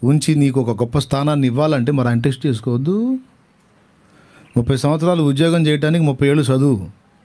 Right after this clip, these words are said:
ఈ ముప్పై ఏళ్ళ చదువులు అన్నీ క్వాలిఫై కావాలి. మళ్ళా ఏ ఒక్కటి పోయినా మళ్ళీ ఆడు మళ్ళీ అనుమానిస్తాడు,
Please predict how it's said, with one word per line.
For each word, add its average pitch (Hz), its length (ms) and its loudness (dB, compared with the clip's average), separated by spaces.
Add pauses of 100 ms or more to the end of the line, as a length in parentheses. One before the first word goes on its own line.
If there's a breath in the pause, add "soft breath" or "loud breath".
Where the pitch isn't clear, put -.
(460 soft breath)
ఈ 127 40 6
ముప్పై 135 300 2
ఏళ్ళ 170 100 2
చదువులు 165 340 2
అన్నీ 170 300 2
క్వాలిఫై 156 400 0
కావాలి. 120 260 2
మళ్ళా 95 260 -2 (1500)
ఏ - 20 4
ఒక్కటి 156 340 0
పోయినా 175 260 2
మళ్ళీ 156 240 2
ఆడు 147 140 0
మళ్ళీ 131 340 2 (180 loud breath)
అనుమానిస్తాడు, 113 600 -2